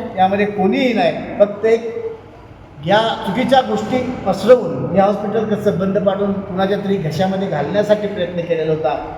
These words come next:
पण तो आम्ही आता डाव होऊ देणार नाही.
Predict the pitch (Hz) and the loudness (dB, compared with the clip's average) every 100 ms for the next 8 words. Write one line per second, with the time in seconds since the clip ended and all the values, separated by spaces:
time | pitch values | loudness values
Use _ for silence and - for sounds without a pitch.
0 | - 170 - 190 180 180 185 180 135 - | -10 -8 0 2 4 2 0 0 -2 -4
1 | - 170 175 170 - 139 202 247 240 240 | 4 4 4 -2 -6 -2 4 6 6 6
2 | 220 196 | 2 -2